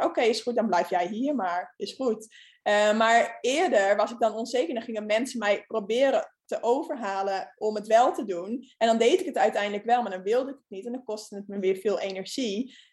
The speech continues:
Ehm, en dat heb ik nu gewoon niet meer, omdat ik die, inderdaad de juiste mensen om me heen heb. En ik ben ook echt wel veel mensen verloren daarin, eh, dat ik ineens andere keuzes ging maken.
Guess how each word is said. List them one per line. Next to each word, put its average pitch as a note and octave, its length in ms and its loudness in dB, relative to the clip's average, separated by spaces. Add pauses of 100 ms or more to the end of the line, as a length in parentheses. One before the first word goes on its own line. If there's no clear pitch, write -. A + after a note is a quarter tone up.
Ehm, G3+ 580 2 (920)
en C4 100 0
dat A#3+ 120 4
heb A3+ 140 4
ik F#4+ 100 2
nu C#4 140 2
gewoon G#3 200 4
niet G#3+ 160 -4
meer, F#3+ 180 -2
omdat A3+ 200 -4
ik B3 80 -8
die, A3 140 -8
inderdaad A3+ 440 2
de A3 60 -8
juiste G#3 380 2
mensen G#3+ 380 -4
om A3 60 -4
me A3+ 80 -6
heen G3 180 -4
heb. F#3 100 -6
En G#3 100 -2
ik G#3+ 80 -4
ben A3 120 0
ook G#3 100 0
echt A3 200 -2
wel G#3 120 0
veel G#3 220 -4
mensen G3 360 -8
verloren G#3 600 0
daarin, F#3 720 -4 (380)
eh, F#3+ 960 -4
dat G3 220 0
ik G3 100 -2
ineens G#3+ 680 -4
andere G3+ 360 -4
keuzes C4+ 440 -2
ging A3 180 -8
maken. F#3+ 640 -10